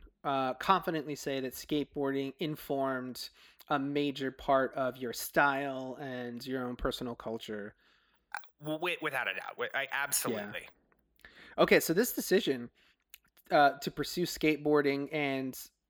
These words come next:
Speaker 1: in, in, in keeping with that, uh, the idea of connecting, you know, very, uh, intensely with Tony Hawk, informing a lot of your style, your music choices, and things of that nature, um,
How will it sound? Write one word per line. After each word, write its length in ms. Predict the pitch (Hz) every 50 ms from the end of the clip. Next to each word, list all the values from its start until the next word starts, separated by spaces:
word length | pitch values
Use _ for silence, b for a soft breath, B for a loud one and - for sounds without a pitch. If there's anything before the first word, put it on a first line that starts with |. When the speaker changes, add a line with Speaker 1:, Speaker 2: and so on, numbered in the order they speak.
| _ _ _ -
Speaker 1:
in, 340 | 185 170 165 160 156 156 - -
in, 480 | 165 156 147 143 139 135 139 139 143 - _ _ _ _ _ _ -
in 140 | 190 185 180
keeping 500 | 185 - - 196 185 - 180 156 143 139
with 180 | 143 143 139 -
that, 400 | 143 139 135 131 131 131 B B B B B B B -
uh, 160 | 151 135 139
the 140 | 139 139 139
idea 380 | 135 131 131 135 135 139 143 135
of 300 | 131 139 131 127 123 -
connecting, 600 | - - 156 143 131 - - 139 131 131 123 123 - - _ _
you 100 | - 139
know, 120 | 127 123
very, 520 | 123 127 127 127 123 123 120 - 131 127 120
uh, 40 | 113 -
intensely 580 | 139 135 123 - - 139 123 - - - 131
with 160 | 123 123 123 -
Tony 240 | - 139 127 123
Hawk, 340 | 120 120 123 123 123 - B B B B B B B
informing 560 | - 165 147 - - 165 160 151 147 151 143
a 60 | 139 135
lot 280 | 131 127 127 135 131
of 120 | 135 123 120
your 120 | 120 117
style, 720 | - - - 185 180 175 170 165 160 160 156 151 143 B B B B B B _
your 300 | 139 139 131 131 127 123
music 360 | 123 143 170 165 - 175 156
choices, 440 | - - 170 151 139 - - 147 147
and 100 | 139 120
things 180 | - 143 135 131
of 60 | 135
that 160 | 131 123 120
nature, 460 | 127 139 135 123 - - 131 127 123 B B B B B B _
um, 480 | - 139 131 127 123 120 117 113 107 101